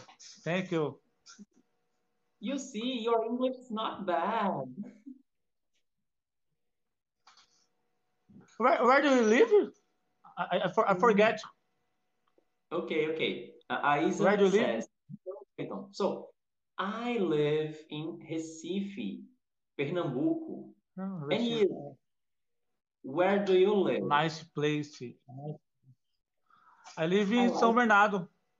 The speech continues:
Speaker 1: né? É,
Speaker 2: São
Speaker 1: near São Paulo, né? Capital.
Speaker 2: I
Speaker 1: É, near
Speaker 2: see.
Speaker 1: São Paulo. Da bi-, da big city, né? São Bernardo com a, a, A B C Paulista. Né?
Speaker 2: It's a
Speaker 1: Do you
Speaker 2: great
Speaker 1: know
Speaker 2: city.
Speaker 1: A B C Paulista?
Speaker 2: Yes, I
Speaker 1: The
Speaker 2: don't
Speaker 1: amazing
Speaker 2: know
Speaker 1: city,
Speaker 2: by
Speaker 1: the amazing
Speaker 2: heart,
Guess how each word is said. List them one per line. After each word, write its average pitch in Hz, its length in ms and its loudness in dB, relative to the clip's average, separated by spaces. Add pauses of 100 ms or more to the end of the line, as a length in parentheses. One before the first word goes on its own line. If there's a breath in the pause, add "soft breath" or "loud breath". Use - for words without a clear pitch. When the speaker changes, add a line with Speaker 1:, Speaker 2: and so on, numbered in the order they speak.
(200)
Speaker 1:
né? 156 360 -4
É, 139 40 -18
Speaker 2:
São 196 640 -2
Speaker 1:
near 240 320 0
São 220 260 -2
Paulo, 160 280 4
né? 208 180 -6 (580)
Capital. 170 400 -4 (260)
Speaker 2:
I 180 80 -4 (320)
Speaker 1:
É, 156 120 -4
near 185 180 2
Speaker 2:
see. 196 80 -6
Speaker 1:
São 160 140 -6
Paulo. 131 460 -10
Da 180 120 2
bi-, 160 140 -6
da 175 160 2
big 196 180 0 (120)
city, 180 460 0
né? 190 220 0 (440)
São 156 200 0
Bernardo 170 260 2
com 190 320 2
a, 156 280 -4
a, 165 140 2
A - 20 2
B 180 140 6
C 185 160 0
Paulista. 165 580 0 (1040)
Né? 117 160 -20
Speaker 2:
It's 165 240 -2
a 185 80 2
Speaker 1:
Do 160 60 -4 (160)
you 139 80 -8
Speaker 2:
great 175 260 4
Speaker 1:
know 214 220 6
Speaker 2:
city. 143 160 -6
Speaker 1:
A 151 80 -4
B 147 60 -4
C 165 160 -2
Paulista? 170 460 0 (920)
Speaker 2:
Yes, 190 420 -2
I 220 200 -2
Speaker 1:
The 196 80 -4
Speaker 2:
don't 233 120 2
Speaker 1:
amazing 156 280 2
Speaker 2:
know 170 160 2
Speaker 1:
city, 165 160 2
Speaker 2:
by - 80 -6
Speaker 1:
the 139 100 -4
amazing 131 140 -10
Speaker 2:
heart, 139 340 0